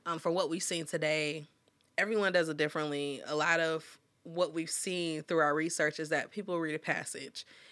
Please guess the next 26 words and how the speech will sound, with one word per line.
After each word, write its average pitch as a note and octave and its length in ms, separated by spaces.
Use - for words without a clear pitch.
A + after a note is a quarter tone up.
and D#3 560
they're E3 500
completely E3 1120
lost F3+ 580
about E3 380
what D#3 180
they D#3+ 100
took D3+ 200
away C#3 200
from B2+ 200
that - 160
passage. - 500
They F3 100
may D#3 200
have D3 120
said, C3+ 200
like, - 200
you F3 80
know, D#3+ 100
"I C#3 40
feel D#3+ 220
good, G#3+ 240
I D#3 80
read F3 280
something, E3+ 400
but B2+ 280